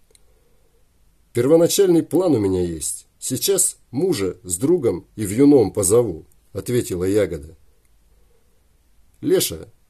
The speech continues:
Ингвар, Вьюн, подойдите, пожалуйста, ко мне», позвала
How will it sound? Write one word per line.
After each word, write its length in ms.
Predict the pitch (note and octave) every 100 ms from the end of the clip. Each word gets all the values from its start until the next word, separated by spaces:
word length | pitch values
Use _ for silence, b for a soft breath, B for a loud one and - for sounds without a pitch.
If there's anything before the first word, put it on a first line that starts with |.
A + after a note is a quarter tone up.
| -
Ингвар, 500 | F3+ D#3 F2 E2+ - _
Вьюн, 440 | F2 F#2+ E3+ F2+ - _
подойдите, 500 | - D3 F3+ F#3+ C#3+
пожалуйста, 540 | - A2 G2 F2 - -
ко 140 | G#2+
мне», 260 | G#2+ E2+ D#2 _ _
позвала 440 | - F2 A2+ G#2